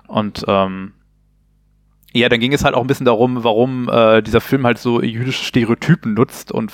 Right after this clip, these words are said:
äh, in welchem Zusammenhang man das Ganze nutzt, weil man könnte, wenn man diesen Film ganz oberflächlich betrachtet, ihm,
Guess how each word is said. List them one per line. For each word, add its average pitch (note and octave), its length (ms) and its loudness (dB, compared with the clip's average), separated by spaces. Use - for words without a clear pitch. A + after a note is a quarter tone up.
äh, A2+ 460 2
in A#2 80 -8
welchem A#2 500 -4
Zusammenhang A#2 560 -2
man G#2+ 140 0
das G#2+ 160 -2
Ganze A2 240 -4
nutzt, A2+ 300 -4
weil G#2+ 260 4
man A2+ 100 -2
könnte, C#3 260 2
wenn B2+ 80 4
man B2+ 100 2
diesen A#2+ 140 -2
Film C#3 160 -2
ganz C3 200 -4
oberflächlich C3 480 -2
betrachtet, A#2+ 500 -2
ihm, A#2+ 360 -6